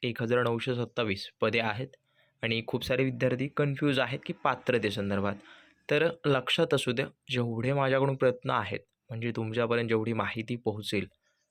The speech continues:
तेवढे डाऊट क्लिअर होतील. खूप सारे विद्यार्थी Gmail-ला परत, अ, त्यानंतर, अ,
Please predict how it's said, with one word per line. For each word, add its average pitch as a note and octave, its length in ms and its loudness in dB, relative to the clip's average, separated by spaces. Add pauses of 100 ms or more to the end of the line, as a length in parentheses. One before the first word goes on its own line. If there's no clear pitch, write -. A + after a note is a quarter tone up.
(180)
तेवढे A#2+ 260 2
डाऊट A#2 320 0
क्लिअर A#2+ 220 4
होतील. A#2 280 0
खूप D3 260 0
सारे C#3 180 4
विद्यार्थी B2+ 400 2
Gmail-ला A#2+ 580 2 (380)
परत, A#2 340 2
अ, A#2+ 120 4 (180)
त्यानंतर, A2+ 640 0 (600)
अ, A#2+ 140 -2